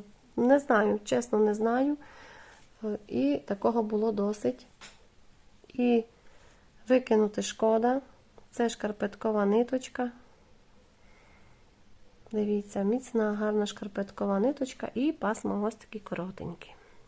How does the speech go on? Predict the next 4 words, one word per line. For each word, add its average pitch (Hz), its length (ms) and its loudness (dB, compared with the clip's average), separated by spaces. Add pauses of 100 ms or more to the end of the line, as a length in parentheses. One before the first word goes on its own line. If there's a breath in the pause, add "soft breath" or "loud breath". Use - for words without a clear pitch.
(1600 soft breath)
Дуже 254 320 -6
коротенькі. 202 840 -8 (760 loud breath)
Є 220 220 4
довші, 294 600 2